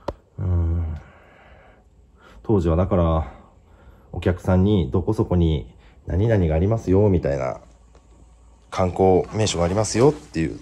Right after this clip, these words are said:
そういうことをね、あの、伝えてたのかな。そこね、新聞の束があるんだけど、ちょっと汚いからやだな、もう。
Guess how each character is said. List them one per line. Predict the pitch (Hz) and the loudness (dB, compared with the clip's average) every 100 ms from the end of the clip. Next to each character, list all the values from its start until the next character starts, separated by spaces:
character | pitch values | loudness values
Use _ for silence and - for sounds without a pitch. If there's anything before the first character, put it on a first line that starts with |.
| - | -18
そ | - 131 | -8 -4
う | 131 | -4
い | |
う | 123 | -6
こ | 135 | -6
と | 120 | -4
を | 82 | -4
ね、 | 82 85 - - - _ - - _ - - - _ - | -6 -10 -16 -20 -20 _ -20 -20 _ -20 -20 -20 _ -12
あ | 85 | -8
の、 | 78 76 71 - - | -6 -4 -6 -8 -6
伝 | 71 | -6
え | |
て | 73 - | -6 -6
た | 101 | -6
の | |
か | - | -6
な。 | 80 92 107 120 127 127 120 - - - _ _ _ _ _ - _ _ - - _ | -6 -4 -4 -2 -2 -4 -6 -14 -20 -20 _ _ _ _ _ -20 _ _ -20 -20 _
そ | - - | -12 -8
こ | 87 | -4
ね、 | 87 82 | -2 -2
新 | - 127 143 | -2 0 0
聞 | 143 | -2
の | 139 | -4
束 | 131 117 143 | -4 -4 -2
が | 151 | 0
あ | 98 | 0
る | 87 | 0
ん | |
だ | 82 | -2
け | 80 | -2
ど、 | 82 82 80 78 | -2 -2 -2 -4
ち | - | -8
ょ | - - - | -16 -18 -18
っ | |
と | - - 67 80 | -16 -10 -6 -6
汚 | |
い | 113 | -4
か | 82 | -6
ら | 76 | -4
や | |
だ | 69 | -6
な、 | 71 | -6
も | 90 | -6
う。 | 82 | -6